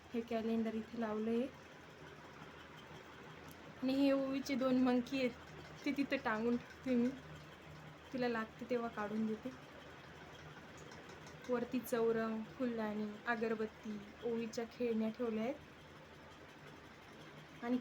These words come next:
खाली तिला अ, आ, इ, ए बी सी डी शिकवा म्हणून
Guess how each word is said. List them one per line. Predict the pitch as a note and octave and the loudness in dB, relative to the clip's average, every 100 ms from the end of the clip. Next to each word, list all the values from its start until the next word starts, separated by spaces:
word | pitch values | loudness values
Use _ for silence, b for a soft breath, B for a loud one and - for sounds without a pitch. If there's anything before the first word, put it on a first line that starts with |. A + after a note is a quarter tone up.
| - | 2
खाली | B3+ B3+ | 2 4
तिला | B3+ B3 B3 A#3+ A#3 - - | 4 6 8 8 4 0 2
अ, | |
आ, | A#3+ A#3 A#3 | 4 6 6
इ, | A#3 A3+ A3+ | 4 2 2
ए | A3+ | 2
बी | A3 | 0
सी | A3 A3+ | 0 -2
डी | G#3+ G#3+ G#3 - - - - - - - - - - | -2 -2 -4 -8 -14 -16 -18 -16 -16 -18 -16 -16 -8
शिकवा | - B3+ A3+ A3 | -2 2 4 4
म्हणून | A#3 B3 | 6 6